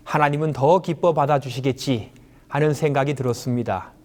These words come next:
그래서 만 원을 더 꺼내 놓고 이제 이만 원을 드리려 하는데 또 드는 생각이 "그래도 하나님께 드리는 것인데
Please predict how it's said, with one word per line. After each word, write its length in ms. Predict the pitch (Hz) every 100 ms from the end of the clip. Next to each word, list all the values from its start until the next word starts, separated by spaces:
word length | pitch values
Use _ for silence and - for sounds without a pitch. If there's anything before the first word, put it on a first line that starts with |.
| - _ _ - _ _ -
그래서 320 | - 170 180
만 220 | 214 160 160
원을 200 | 196 208
더 260 | 151 160
꺼내 280 | 170 180 180
놓고 360 | 165 147 180 156
이제 200 | 147 175
이만 600 | 139 143 175 196 208 208
원을 260 | 208 233
드리려 320 | 190 175 175
하는데 580 | 160 160 180 151 117 185 - - - - -
또 160 | 247 254
드는 280 | 202 196
생각이 680 | 190 180 156 160 156 123 - - _ - _ - -
"그래도 320 | - 156 180 208
하나님께 560 | 208 220 208 196 220
드리는 340 | 185 175 196 202
것인데 640 | 170 185 175 123 104 -